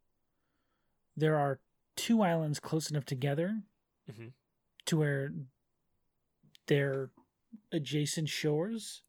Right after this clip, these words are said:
Speaker 1: create one town or one port town.
Speaker 2: Okay, I love that.
Speaker 1: So, like, there's, like, a little run through that ships can pass through and, like, stop and,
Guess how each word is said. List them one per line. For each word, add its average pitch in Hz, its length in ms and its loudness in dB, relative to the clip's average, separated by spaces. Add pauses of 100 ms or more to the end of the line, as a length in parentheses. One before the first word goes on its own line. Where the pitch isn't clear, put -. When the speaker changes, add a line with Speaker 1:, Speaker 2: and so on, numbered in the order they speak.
Speaker 1:
create 160 340 0
one 135 240 -6
town - 380 -12 (880)
or 139 80 -4
one 139 220 -2
port - 320 -6
town. 131 300 -14 (360)
Speaker 2:
Okay, 110 380 -2 (160)
I 120 60 -4
love 113 200 -4
that. 104 180 -10
Speaker 1:
So, 160 100 2
like, 147 180 0
there's, 147 160 0
like, 156 120 2
a 160 40 0
little 160 200 2
run 147 320 0
through 143 340 0
that 135 180 -6
ships - 260 -8
can 143 180 -8
pass 139 280 -6
through 139 220 -6
and, 131 80 -10
like, 123 140 -12
stop 131 460 -4
and, 120 220 -6